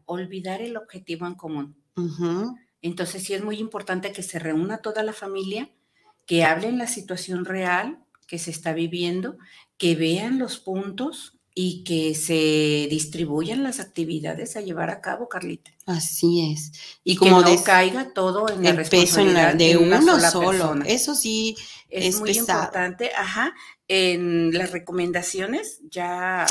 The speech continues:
Speaker 1: te
Speaker 2: Nos
Speaker 1: diré.
Speaker 2: vamos a las recomendaciones,
Speaker 1: Ajá,
Speaker 2: si quieres,
Speaker 1: es muy
Speaker 2: Lupita.
Speaker 1: importante, ajá, nos, mm, eh, una frase que, que me encanta muchísimo, que no podemos dar aquello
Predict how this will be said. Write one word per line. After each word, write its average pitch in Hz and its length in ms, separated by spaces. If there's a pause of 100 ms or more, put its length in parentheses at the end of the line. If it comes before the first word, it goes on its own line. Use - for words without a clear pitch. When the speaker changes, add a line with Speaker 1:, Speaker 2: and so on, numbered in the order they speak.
(160)
Speaker 1:
te 202 60
Speaker 2:
Nos 214 140
Speaker 1:
diré. 170 120
Speaker 2:
vamos 240 440
a 294 80
las 220 200
recomendaciones, 190 800
Speaker 1:
Ajá, - 80
Speaker 2:
si 240 100
quieres, 220 320
Speaker 1:
es - 80
muy 226 200
Speaker 2:
Lupita. 269 80
Speaker 1:
importante, 262 840
ajá, 208 500
nos, 185 600
mm, 170 300 (540)
eh, 196 100
una 220 220
frase 240 440
que, 175 260
que 190 100
me 185 120
encanta 190 520
muchísimo, 233 680
que 208 100
no 190 180
podemos 226 500
dar 208 180
aquello 220 600